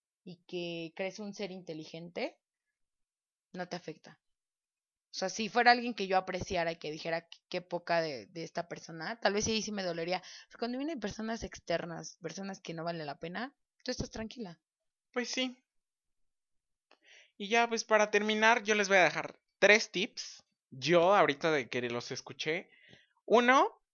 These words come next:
Speaker 2: que hablen bien, que hablen mal, pero que hablen, o sea, siempre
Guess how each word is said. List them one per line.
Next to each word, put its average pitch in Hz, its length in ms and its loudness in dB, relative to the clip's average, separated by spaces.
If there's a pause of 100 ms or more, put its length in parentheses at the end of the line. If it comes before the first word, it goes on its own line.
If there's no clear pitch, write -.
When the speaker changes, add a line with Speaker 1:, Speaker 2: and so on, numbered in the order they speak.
(300)
Speaker 2:
que 196 100 4
hablen 214 320 6
bien, 180 300 6
que 185 100 0
hablen 175 260 0
mal, 170 400 0 (100)
pero 127 260 -2
que 147 120 4
hablen, 147 560 2 (140)
o 147 120 -20
sea, 123 220 -4
siempre 175 880 -2